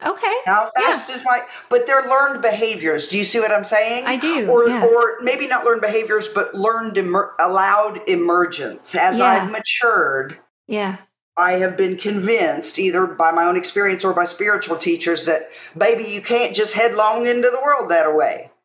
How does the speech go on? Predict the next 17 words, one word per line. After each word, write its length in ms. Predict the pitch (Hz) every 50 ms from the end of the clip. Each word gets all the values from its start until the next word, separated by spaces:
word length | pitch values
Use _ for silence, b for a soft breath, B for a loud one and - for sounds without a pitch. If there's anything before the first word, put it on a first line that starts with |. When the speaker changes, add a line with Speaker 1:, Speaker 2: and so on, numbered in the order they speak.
| _ - 277
Speaker 1:
Mm. 460 | 262 233 220 214 208 202 196 190 190
Speaker 2:
And, 220 | 202 202 202 - - _ -
and 460 | 214 196 185 185 180 170 - - -
so 340 | - - 214 196 190 190 185
mindfulness 840 | 185 185 185 190 190 202 214 233 226 - 233 226 226 220 220 220 -
and 260 | - 170 180 175 175
just 460 | - 175 196 202 202 - - - 139
getting 480 | 139 180 196 202 202 208 214 214 220 214
into 460 | - - 190 202 202 190 - 220 196
the 160 | 170 180 165
sensory 880 | - - - - 196 180 185 202 202 - - 220 214 214 214 214 214 180
experience 880 | - 170 - - - - - - 190 185 185 190 202 202 208 214 208 -
of 80 | 180
something 420 | 165 - 196 180 180 175 - 196 185
I 120 | 170 165 160
love 500 | 156 156 160 175 196 226 - - - - _ _ _ -
Speaker 1:
Yeah. 480 | 190 175 170 170 160 160 160 160 160